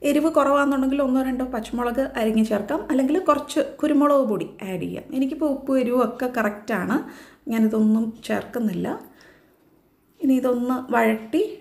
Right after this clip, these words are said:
എടുക്കണം. ഇടയ്ക്കിടയ്ക്ക് ഇളക്കി കൊടുത്ത്, അടിക്ക് പിടിക്കാതെ ഇളക്കി കൊടുത്ത് വഴറ്റിയെടുക്കാം.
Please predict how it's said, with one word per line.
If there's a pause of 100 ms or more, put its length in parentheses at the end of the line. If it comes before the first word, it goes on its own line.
(100)
എടുക്കണം. (100)
ഇടയ്ക്കിടയ്ക്ക് (120)
ഇളക്കി
കൊടുത്ത്,
അടിക്ക്
പിടിക്കാതെ (320)
ഇളക്കി
കൊടുത്ത് (220)
വഴറ്റിയെടുക്കാം.